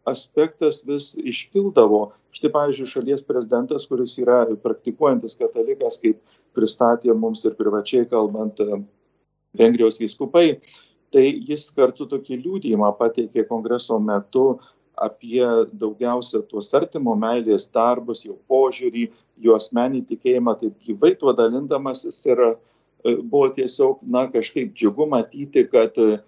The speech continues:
šioje šalyje valstybės vadovai nei kiek nebijo išreikšti savo tikėjimą viešai,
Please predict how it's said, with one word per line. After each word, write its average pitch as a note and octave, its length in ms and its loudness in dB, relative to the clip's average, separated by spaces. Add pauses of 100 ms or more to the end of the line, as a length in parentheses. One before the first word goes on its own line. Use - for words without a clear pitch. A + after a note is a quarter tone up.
(140)
šioje B2 380 0
šalyje A#2+ 760 -4 (420)
valstybės C3+ 640 0
vadovai C#3 720 0 (300)
nei A#2+ 360 2
kiek D#3+ 420 0 (500)
nebijo E3+ 960 2 (360)
išreikšti C3 800 2
savo B2+ 400 0
tikėjimą A#2+ 640 -4
viešai, B2+ 560 2